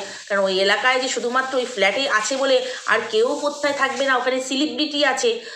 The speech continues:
তো সেলিব্রিটির সঙ্গে দেখা করবার জন্য তার ভালোবাসার মানুষেরা এসে হয়তো যোগাযোগ করতে পারে, যেখানে একজন নতুন ভাড়া এসেছিল না, তো সে কী ব্যাপার, কোথায় থাকে বা কিছু, হয়তো বা দেখা করবার জন্যই এসেছিল। ওই যে চোরের মন থাকে না, বোচকা বোচকা, চোরের মন কিন্তু সবসময় বোচকার দিকেই থাকে, যে বোচকা নেব,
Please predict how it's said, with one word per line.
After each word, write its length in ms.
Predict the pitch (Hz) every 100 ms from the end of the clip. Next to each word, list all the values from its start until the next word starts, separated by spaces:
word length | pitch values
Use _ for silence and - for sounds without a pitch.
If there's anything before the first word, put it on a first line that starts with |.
| -
তো 60 | 233
সেলিব্রিটির 540 | - 240 262 294 311
সঙ্গে 260 | - 302 302
দেখা 220 | 254 285
করবার 340 | 294 285 285
জন্য 180 | 285 277
তার 140 | 269
ভালোবাসার 480 | 247 247 262 262 269
মানুষেরা 340 | 254 240 262 254
এসে 240 | 233 262
হয়তো 180 | 254 247
যোগাযোগ 340 | 214 233 240
করতে 240 | 247 240 254
পারে, 200 | 233 214 - - -
যেখানে 280 | 226 233 220
একজন 160 | 233
নতুন 260 | 233 196 233
ভাড়া 220 | 226 208
এসেছিল 340 | 214 220 311
না, 140 | 370 349
তো 100 | 254
সে 120 | 233
কী 200 | 226 240
ব্যাপার, 280 | 190 156 180
কোথায় 220 | 208 202
থাকে 240 | 190 180
বা 80 | 185
কিছু, 280 | 180 175 165 - - - -
হয়তো 200 | 180 196
বা 100 | 233
দেখা 220 | 214 226
করবার 320 | 247 277 285
জন্যই 260 | 269 285 285
এসেছিল। 380 | 262 - 254 254 262 - -
ওই 100 | 262
যে 80 |
চোরের 360 | 269 269 262 269
মন 200 | 269 277
থাকে 180 | 285 320
না, 120 | 349
বোচকা 360 | - 233 - 262
বোচকা, 420 | 269 - 339 214 - -
চোরের 300 | - 247 285
মন 180 | 285 294
কিন্তু 160 | 285 285
সবসময় 340 | 269 254 262
বোচকার 380 | 226 233 - 220
দিকেই 220 | 190 185
থাকে, 200 | 185 170
যে 60 | 185
বোচকা 340 | 185 196 -
নেব, 140 | 196